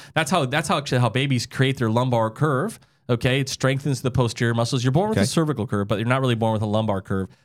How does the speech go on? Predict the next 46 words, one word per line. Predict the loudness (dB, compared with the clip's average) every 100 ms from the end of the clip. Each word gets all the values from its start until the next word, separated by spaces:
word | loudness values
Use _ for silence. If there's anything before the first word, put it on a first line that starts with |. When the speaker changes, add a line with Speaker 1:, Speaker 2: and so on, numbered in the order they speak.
| 0
Speaker 1:
Those | 2
are | 2
called | 0 -2
secondary | 0 0 2 0 0
curves. | 0 0 2
Those | 0
develop | 2 2 0
as | -2 -2
they | -2
begin | -2 -2
to | -2
be | -2
upright | -2 0 -2 -2 -4
Speaker 2:
Okay. | -4 -2
Speaker 1:
in | 0
child | 2 2
development. | 2 -2 0
That's | -2 0
why, | -2
actually, | -2 -2 0
why | 2 2 2
I |
don't | 0 0
recommend | -2 -2 0 0
people | 0 -2
put | -2 -2
their | 0
kids | 0 0
in |
Johnny | 0 0 2
jumpers. | 2 2 0 -4 -18 -2
Don't | -2 2
put |
them | 0
in | 2
those | 0 0
little | 0 -2 -8 -4
Bambino | 0 0 2 2 2
things | 2 0
that | 2
they | 0
sit | 0 0
in. | 2
Those | 0 0
little | 0
Speaker 2:
Mm-hmm. | 0